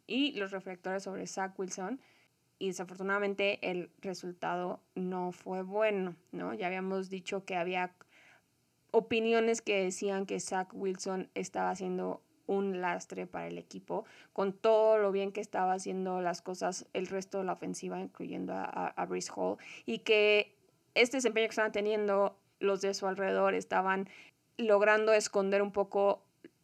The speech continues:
lo mal que estaba haciendo las cosas Zach Wilson, ¿no? Pero una vez que le, que le quitas, eh, eh, esas distracciones y que destapas completamente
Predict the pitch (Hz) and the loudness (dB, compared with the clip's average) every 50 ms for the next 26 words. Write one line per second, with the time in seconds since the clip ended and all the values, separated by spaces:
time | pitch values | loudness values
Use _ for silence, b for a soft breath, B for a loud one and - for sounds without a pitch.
0 | _ _ 208 208 202 202 202 208 208 208 202 - 208 196 - 202 190 190 196 - | _ _ 2 2 2 4 4 2 2 2 0 -2 -4 -2 0 0 0 0 -2 -2
1 | 208 196 190 185 185 185 180 - - 185 - 190 185 - 190 185 185 - 185 180 | -4 -4 -4 -2 -4 -4 -4 -6 -8 -8 -8 -8 -6 -6 -6 -6 -6 -8 -8 -10
2 | 175 - - - 190 190 190 208 202 - 196 185 185 196 202 202 196 202 202 - | -10 -12 -12 -8 -6 -4 -4 -4 -4 -2 -2 -2 0 0 2 2 2 2 2 0
3 | 214 202 196 196 185 B B B B B B B - 226 220 220 220 214 214 - | -2 0 0 -2 -4 B B B B B B B 4 6 8 8 8 6 6 2
4 | 254 262 - - 254 240 247 240 - - - 220 220 214 220 220 214 - _ - | 0 0 6 10 10 10 10 8 2 0 2 4 6 6 6 4 2 0 _ 0
5 | 214 220 208 - - 208 214 208 233 220 214 214 208 196 - 185 190 - - 196 | 0 0 0 0 0 0 0 2 2 2 2 0 -4 -6 -6 -6 -6 -4 -4 -2
6 | 196 202 196 202 - 196 185 - - 175 175 180 180 - - - 202 196 - 208 | -2 -2 -2 -4 -6 -8 -10 -8 -6 -6 -4 -4 -4 -2 0 0 0 2 2 0
7 | 208 - - 196 190 185 - - - 185 185 185 180 - 185 196 | -2 -2 -4 -6 -6 -8 -8 -6 -6 -4 -4 -4 -6 -6 -6 -8